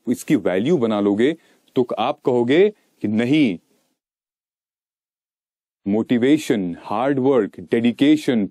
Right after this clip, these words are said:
perseverance, these are my values, इसके बिना मैं नहीं जिंदा रह सकता।" और यही वैल्यू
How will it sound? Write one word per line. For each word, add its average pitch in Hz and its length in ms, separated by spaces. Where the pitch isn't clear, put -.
perseverance, 123 720
these 143 300
are 123 80
my 95 200
values, 110 640
इसके - 220
बिना 123 220
मैं 147 120
नहीं 117 260
जिंदा 120 280
रह 95 120
सकता।" - 360
और 92 80
यही 113 440
वैल्यू 120 600